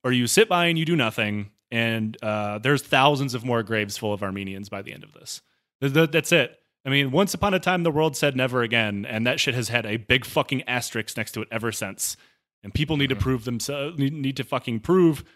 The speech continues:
Speaker 1: that words actually mean things. If you wanna defend democracies and shit like you do in Ukraine, I have a fucking democracy for you to defend, and we need weapons.
Speaker 2: <laughs> Yeah,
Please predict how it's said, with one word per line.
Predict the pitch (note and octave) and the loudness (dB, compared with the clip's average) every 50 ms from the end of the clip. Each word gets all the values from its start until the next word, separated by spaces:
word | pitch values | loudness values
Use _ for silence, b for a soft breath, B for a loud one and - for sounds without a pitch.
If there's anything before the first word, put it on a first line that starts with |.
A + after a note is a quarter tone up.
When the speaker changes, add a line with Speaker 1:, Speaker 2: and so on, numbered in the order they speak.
| b b | b b
Speaker 1:
that | - A#2 A#2+ D3 - | -14 -14 -14 -12 -8
words | A#2 C#3 D#3 D#3 D3+ C#3+ B2+ - - _ _ _ _ - | -4 -2 0 0 0 -2 -4 -8 -12 _ _ _ _ -10
actually | B2 - - C#3 A#2 | -8 -6 -4 -4 -4
mean | A2 A2+ G#2+ G#2 | -4 -4 -6 -6
things. | - G2+ G2 - - - - - - - _ _ _ _ _ _ _ _ _ _ | -8 -10 -12 -12 -12 -14 -14 -14 -14 -14 _ _ _ _ _ _ _ _ _ _
If | - - - | -8 -2 0
you | C#3 | 2
wanna | C3+ D#3 F#3 | 4 4 4
defend | F#3 G#3 - - G#3 F#3+ | 4 4 4 4 2 2
democracies | F#3+ F#3 F#3+ G3+ G#3 - - F3+ - G3+ G3 E3+ | 4 4 4 4 4 2 0 -2 0 0 -2 -2
and | F#3 F#3 - | 0 0 2
shit | - F#3+ G3 G3 | 4 4 2 2
like | E3+ E3 D3+ D3 | 2 0 0 0
you | D#3 | 0
do | D3+ F3 | 0 2
in | F3 | 0
Ukraine, | F3 E3+ E3 - F#3 F3+ F3+ F3+ F#3 F3+ - _ _ - | 0 0 -2 0 0 0 2 2 0 -2 -4 _ _ 0
I | B2+ B2+ | 2 4
have | C#3 F3+ F3+ G#3 | 6 6 4 4
a | E3+ | 4
fucking | - A3 G3 - G3 | 4 4 4 6 4
democracy | G3+ G3+ G#3+ G#3+ G3+ - F3+ D#3 - D#3 C#3+ | 4 6 6 6 6 6 4 2 2 2 0
for | - - C#3 | 0 0 0
you | C3 B2 | 0 0
to | C3 | 0
defend, | A#2+ A#2 - - A2+ A2+ A2+ G#2+ G#2 G#2+ _ _ _ _ _ _ _ | -2 -4 -4 -4 -4 -4 -4 -6 -8 -10 _ _ _ _ _ _ _
and | G#2+ G2+ | -8 -4
we | G#2+ A2 | 2 4
need | B2+ D3+ C#3 | 6 6 6
weapons. | C3+ A#2+ A2 - A2 B2 D3 D#3 - - - _ _ | 6 2 2 0 -4 -8 -8 -10 -10 -12 -14 _ _
Speaker 2:
<laughs> | _ _ _ _ _ _ _ _ _ _ _ _ _ _ _ _ _ _ _ _ _ _ _ _ _ _ _ _ _ _ _ _ _ _ - | _ _ _ _ _ _ _ _ _ _ _ _ _ _ _ _ _ _ _ _ _ _ _ _ _ _ _ _ _ _ _ _ _ _ 0
Yeah, | A2+ B2 A2+ E2 | 2 4 4 2